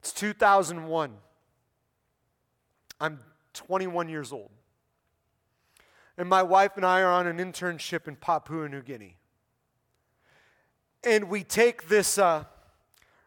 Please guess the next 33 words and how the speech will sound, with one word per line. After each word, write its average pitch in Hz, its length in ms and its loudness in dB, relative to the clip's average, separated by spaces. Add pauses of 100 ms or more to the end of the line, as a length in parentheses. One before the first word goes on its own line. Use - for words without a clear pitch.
ride. 175 600 4 (540)
It's - 140 -10
about 190 180 4
a - 20 0
four-hour 196 680 4
ride. 160 460 2 (840)
And 196 140 2
it 202 60 2
is 185 120 -2
over 190 220 2
some 196 240 -2
of 165 80 -14
the 156 80 -6
sketchiest 226 1000 -2 (220)
roads 180 560 2
you 170 80 -8
have 160 100 -4
ever 160 200 0
seen. 156 400 -8 (260)
We 202 140 0
were 226 100 0
there 214 180 4
in 208 80 0
the 196 80 -2
dry 185 380 4
season, 147 540 -8 (240)
or 185 140 -2
they 185 100 0
call 185 260 0
it 180 120 -6
the 175 100 -2
not-so-wet 160 840 -2
season. 120 480 -14